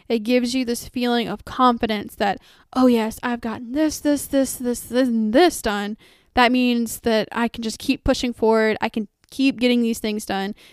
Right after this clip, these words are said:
And it just not only reduces your list significantly within minutes, it just gives you that extra confidence boost that you need to tackle the things that are gonna take you a little bit longer to do. So for these longer things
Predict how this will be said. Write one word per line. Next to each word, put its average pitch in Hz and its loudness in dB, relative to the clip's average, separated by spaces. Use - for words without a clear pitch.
And 240 0
it 247 0
just 320 0
not 262 4
only 269 2
reduces 233 -2
your 226 4
list 214 0
significantly 262 0
within 220 2
minutes, 254 -2
it - -4
just 233 -2
gives 240 0
you 233 -2
that 202 0
extra 202 -4
confidence 214 -4
boost - -8
that - -6
you 233 2
need 208 0
to 214 -6
tackle 220 0
the 208 -2
things 202 -8
that 196 -8
are 196 -4
gonna 196 -10
take - -6
you 208 -4
a 185 -2
little 247 0
bit 277 -2
longer 269 0
to - -10
do. 202 -8
So - 2
for 294 0
these 311 2
longer 320 4
things 214 -4